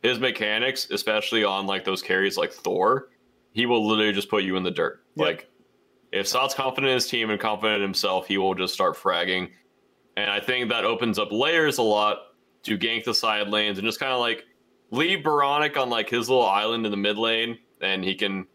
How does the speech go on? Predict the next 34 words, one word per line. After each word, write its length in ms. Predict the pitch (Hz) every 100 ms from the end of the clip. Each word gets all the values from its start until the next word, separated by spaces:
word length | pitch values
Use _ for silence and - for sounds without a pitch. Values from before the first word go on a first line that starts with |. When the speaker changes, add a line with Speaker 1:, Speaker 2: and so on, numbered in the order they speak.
| _ -
Speaker 1:
do 120 | 147
mid 200 | 143 143
camps 240 | 147 139 135
if 80 |
he 60 | 127
wants. 440 | 120 117 117 107 -
If 80 | 101
he 60 |
wants 340 | 101 107 107 -
to 80 | 98
just 320 | 101 - -
not 300 | 101 107 104
do 80 | 107
mid 180 | 98 98
camps 220 | 101 101
and 100 | 90
just 100 | -
chill, 240 | 120 117 -
that's 140 | -
fine. 340 | - 120 120 - _ _ _ _ _ _
But 180 | - 101
Layers 400 | 101 110 110 101
will 80 | 107
just 180 | 104 -
be 100 | 107
spam 380 | - 110 104 104
ganking 300 | 104 101 95
side 320 | 101 98 95
lanes. 420 | 98 98 92 - _ _ _ _ _ -
And 220 | 131 131
with 100 | 127
Johnny's 340 | 127 123 117
play 220 | - 120 117
style, 640 | - 117 117 110 107